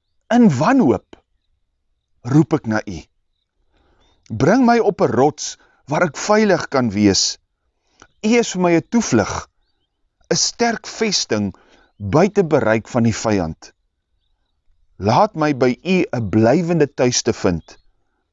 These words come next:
Laat my skuil onder U vleuels. Wie is die Dawid wat Psalm eenenzestig skrywe?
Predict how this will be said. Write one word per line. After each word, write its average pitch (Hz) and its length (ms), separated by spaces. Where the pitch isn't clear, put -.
Laat 117 380
my 139 160
skuil 113 680
onder 127 360
U 120 140
vleuels. 92 800
Wie 269 260
is - 140
die 185 140
Dawid 104 640
wat 127 260
Psalm 127 480
eenenzestig 117 800
skrywe? 85 520